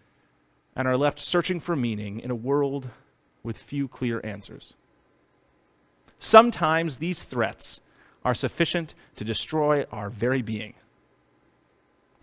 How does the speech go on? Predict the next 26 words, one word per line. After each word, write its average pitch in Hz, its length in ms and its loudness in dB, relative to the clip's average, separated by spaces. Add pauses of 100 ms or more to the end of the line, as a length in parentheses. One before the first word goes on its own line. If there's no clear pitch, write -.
(100)
And 220 180 6
yet, 233 380 4 (280)
in 220 160 6
spite 247 360 6
of 220 100 4
these 214 220 -2
threats 175 320 0
to 185 120 0
ourselves, 104 640 -2 (440)
we 165 160 0
somehow 180 680 2
find 135 540 2
that - 380 -4
courage 117 480 0
to 120 100 -12
be. 110 320 -2 (1700)
Part 175 200 8
of 175 40 8
that 165 180 6
comes 147 300 2
from 160 180 -4
support - 540 0
from 107 360 -6
family 120 440 -2
and 113 100 -4
friends. - 460 -4